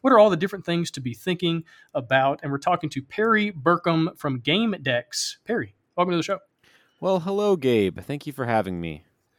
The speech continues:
Speaker 1: Yeah, man, really excited to have you here. You've got some really interesting games that you've already done, and some games in the works, and some games that I'm not allowed to talk about that I, I think are gonna be really cool.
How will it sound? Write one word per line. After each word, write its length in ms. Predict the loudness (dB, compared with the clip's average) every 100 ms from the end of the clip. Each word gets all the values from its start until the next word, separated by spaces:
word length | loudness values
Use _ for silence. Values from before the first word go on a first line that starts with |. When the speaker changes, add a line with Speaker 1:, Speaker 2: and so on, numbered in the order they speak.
| _ -6
Speaker 1:
Yeah, 100 | -4
man, 200 | -4 0
really 220 | 2 2
excited 240 | -2 -8
to 80 | -6
have 120 | -6
you 60 | -4
here. 140 | -4
You've 160 | -4 -2
got 180 | -2 -2
some 160 | -2
really 240 | 0 0 -2
interesting 560 | -2 -2 -2 -2 -2
games 460 | 0 0 0 -2 -4
that 240 | -4 -4 -4
you've 360 | -8 -8 -8
already 400 | -6 -6 -6 -8
done, 400 | -6 -2 2 4
and 240 | 4 0 -4
some 140 | -2
games 260 | -2 0 -2
in 80 | -4
the 80 |
works, 400 | 0 0 0 -8 -4
and 200 | -4 -4
some 120 | -2
games 220 | 0 2
that 80 | 4
I'm 120 | 6
not 140 | 6 4
allowed 180 | 4 4
to 60 |
talk 240 | 4 4 4
about 180 | 2
that 100 | 4
I, 260 | 2 2 -2
I 20 |
think 240 | -2 -2 -2
are 100 | -4
gonna 220 | -6 -4
be 80 | 4
really 200 | 6 6
cool. 240 | 2